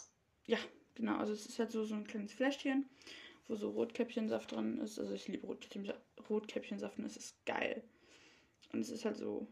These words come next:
Vitaminkick. Und ich probier das jetzt auch, weil ich glaube, das ist eins, was ich noch nie getrunken hab. Ich hab immer noch, ich hab immer nur dieses eine normale, sag ich mal, getrunken. Es schmeckt schon echt geil, also. <laughs>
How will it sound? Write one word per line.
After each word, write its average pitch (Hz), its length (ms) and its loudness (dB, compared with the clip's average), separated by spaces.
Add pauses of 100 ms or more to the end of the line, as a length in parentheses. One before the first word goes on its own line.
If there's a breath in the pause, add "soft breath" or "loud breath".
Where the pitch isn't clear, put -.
Vitaminkick. 214 640 -2
Und 226 120 -4
ich - 120 -16
probier 220 360 8
das 214 180 2
jetzt 202 160 0
auch, 214 240 6 (600)
weil 202 260 -2
ich - 160 -14
glaube, 247 380 0
das 226 140 -4
ist - 140 -16
eins, 220 180 -6
was 214 80 -4
ich - 100 -14
noch 214 80 -2
nie - 80 -4
getrunken 208 360 -8
hab. 208 120 -6 (680 loud breath)
Ich - 80 -18
hab 233 100 -8
immer 208 140 0
noch, 208 180 -4 (460)
ich - 80 -6
hab 220 100 -2
immer 208 200 0
nur 202 140 -2
dieses - 440 -8
eine 214 280 -4 (180)
normale, 202 400 -4
sag 208 160 -6
ich 208 140 -10
mal, 220 120 -4
getrunken. 254 500 -4 (3750)
Es 233 80 4
schmeckt 196 180 0
schon - 160 -2
echt - 180 -2
geil, 190 240 6
also. 196 380 6
<laughs> 226 260 8